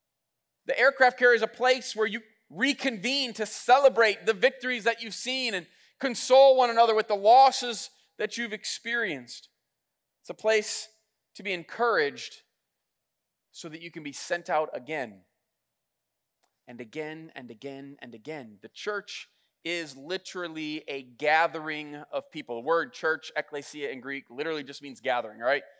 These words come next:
If you never gather together, you're not a church. It's kind of that simple. But the point isn't simply the gathering. The point is to be prepared in what happens here so that we can be sent out to do the mission that God has called us to.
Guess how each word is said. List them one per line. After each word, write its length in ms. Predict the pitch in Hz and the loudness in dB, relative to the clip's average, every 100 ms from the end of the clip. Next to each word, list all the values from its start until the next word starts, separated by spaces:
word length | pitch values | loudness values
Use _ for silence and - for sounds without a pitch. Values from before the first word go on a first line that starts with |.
| _ _ | _ _
If 120 | 117 | -12
you 80 | 131 | -2
never 180 | 151 143 | -2 0
gather 300 | 127 160 185 | 2 2 2
together, 400 | 190 196 233 240 | -2 0 2 0
you're 120 | 160 | -2
not 160 | 175 240 | 2 2
a 40 | |
church. 320 | 233 285 - - - _ _ _ _ _ | 6 4 4 -14 -20 _ _ _ _ _
It's 200 | - - | -20 -16
kind 180 | - 185 | 0 2
of 60 | 202 | 4
that 180 | 214 - | 2 -2
simple. 380 | 285 190 135 - _ _ _ _ _ _ _ _ _ _ _ _ _ _ _ _ | -6 -4 -6 -6 _ _ _ _ _ _ _ _ _ _ _ _ _ _ _ _
But 100 | 190 | -6
the 80 | 214 | -6
point 300 | - 277 277 | 2 2 4
isn't 280 | 269 196 190 | -2 -6 -10
simply 340 | - 254 196 170 | -8 -8 -8 -12
the 80 | |
gathering. 460 | 131 165 262 190 185 | -4 0 0 -2 -12
The 60 | 240 | -12
point 320 | 214 254 220 | -8 -8 -8
is 160 | 160 - | -14 -14
to 100 | 170 | -14
be 120 | 156 | -16
prepared 720 | _ 156 - 208 226 156 151 - _ | _ -14 -8 -4 0 -2 -2 -14 _
in 140 | 160 156 | -12 -2
what 140 | 139 | -2
happens 420 | - 247 160 135 | 0 -6 -6 -14
here 280 | 139 131 139 _ _ | -10 -10 -10 _ _
so 180 | - 151 | -14 -12
that 100 | 151 | -12
we 120 | 165 | -14
can 160 | 165 | -14
be 80 | 135 | -14
sent 420 | 123 - 165 156 - | -14 -10 -10 -10 -14
out 440 | 165 180 160 - - _ _ _ _ _ | -8 -8 -8 -20 -20 _ _ _ _ _
to 80 | 135 | -16
do 160 | 151 | -14
the 80 | 139 | -12
mission 300 | 120 131 123 | -12 -12 -14
that 120 | 117 | -10
God 200 | 110 110 | -6 -6
has 120 | 104 | -8
called 300 | - 156 143 | -8 -6 -6
us 120 | 110 - | -10 -20
to. 140 | 98 | -20